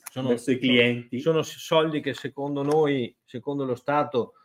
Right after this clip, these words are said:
Speaker 1: dobbiamo ricevere e quindi quando andiamo in Europa dia-, abbiamo millecento miliardi da ricevere dai nostri cittadini,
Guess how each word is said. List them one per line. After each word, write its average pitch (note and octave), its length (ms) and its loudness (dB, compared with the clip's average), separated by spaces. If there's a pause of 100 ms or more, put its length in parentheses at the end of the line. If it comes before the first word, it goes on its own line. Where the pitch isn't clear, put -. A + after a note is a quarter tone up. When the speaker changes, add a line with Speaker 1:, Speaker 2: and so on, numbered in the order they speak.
(160)
Speaker 1:
dobbiamo C#3 400 4
ricevere C#3 680 4
e D#3 120 -4
quindi C3 340 -4
quando C3+ 220 -6
andiamo C3 260 -2
in C3+ 60 -4
Europa C3 440 2
dia-, A#2+ 220 -2
abbiamo B2 360 -2
millecento A#2+ 600 -4
miliardi G#2 400 -10
da G2+ 100 -12
ricevere G#2 440 -4
dai G2+ 100 -6
nostri A#2+ 320 -6
cittadini, A#2+ 760 -2